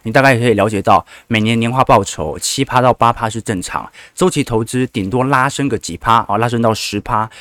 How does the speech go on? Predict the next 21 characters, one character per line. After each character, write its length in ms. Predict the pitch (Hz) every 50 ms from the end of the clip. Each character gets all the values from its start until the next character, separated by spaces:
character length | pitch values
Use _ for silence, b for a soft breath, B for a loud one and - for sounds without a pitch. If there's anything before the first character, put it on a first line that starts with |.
| B B
啊， 120 | - 95 -
十 220 | - - - 220
五 60 | 214
趴 200 | 123 - - 123
应 100 | 127 135
该 100 | 131 135
算 140 | 123 - 120
是 60 | 101 98
极 220 | - - 90 92
限， 240 | 95 - 117 - - B B B B B
除 120 | - 156
非 80 | 170 202
你 100 | 262 220
是 80 | 127
巴 160 | 117 131 117 120
菲 140 | 135 131
特， 200 | 127 - 151 -
要 120 | 131 156 147
不 80 | 143
然 180 | 139 120 117 113
年-， 160 | 113 120 131